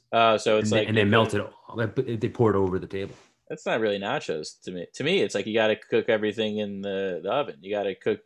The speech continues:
Speaker 1: the, you gotta have, like, the meat and the, I think you gotta have those jalapenos, like, a little burnt, maybe the onions.
Speaker 2: You can cook it all
Speaker 1: Cook
Speaker 2: in
Speaker 1: 'em before, I
Speaker 2: separately,
Speaker 1: guess.
Speaker 2: and you
Speaker 1: Cook it
Speaker 2: can put it
Speaker 1: before.
Speaker 2: all, yeah.
Speaker 1: Each sold separately.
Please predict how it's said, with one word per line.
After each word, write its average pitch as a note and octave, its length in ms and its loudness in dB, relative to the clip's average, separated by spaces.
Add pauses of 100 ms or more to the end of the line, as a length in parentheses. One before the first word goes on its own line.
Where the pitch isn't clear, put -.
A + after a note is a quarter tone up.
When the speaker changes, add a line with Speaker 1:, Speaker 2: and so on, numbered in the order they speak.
(100)
Speaker 1:
the, F2+ 260 -4
you G2 80 -6
gotta G#2+ 160 2
have, G2 160 0
like, F#2+ 240 -4
the E2 120 -6
meat B2 540 -2
and F2+ 200 -6
the, F2 420 -4
I G2 60 0
think A2 160 -2
you G#2 80 -4
gotta G2+ 220 2
have G#2 180 0
those G2 300 -4
jalapenos, A2 760 0
like, G2+ 120 -2
a G2+ 40 -4
little F#2 160 -4
burnt, A2+ 600 -2
maybe G2+ 240 -6
the F2+ 140 -2
onions. A2+ 580 -4 (360)
Speaker 2:
You C#3 120 0
can C3+ 80 4
cook E3 180 4
it C3+ 60 6
all A#2+ 140 6
Speaker 1:
Cook C3 80 8
Speaker 2:
in C3+ 60 10
Speaker 1:
'em B2 80 6
before, A2+ 300 6
I - 20 10
Speaker 2:
separately, A#2+ 280 10
Speaker 1:
guess. - 220 2
Speaker 2:
and G#2 120 -2
you G#2+ 60 4
Speaker 1:
Cook G#2 60 2
it G#2 100 2
Speaker 2:
can G#2 100 -6
put G#2+ 120 6
it G#2+ 40 8
Speaker 1:
before. A2 40 6
Speaker 2:
all, G2+ 340 0 (200)
yeah. A#2+ 220 -6 (360)
Speaker 1:
Each G#2+ 220 -2
sold G#2 180 2
separately. G#2+ 500 2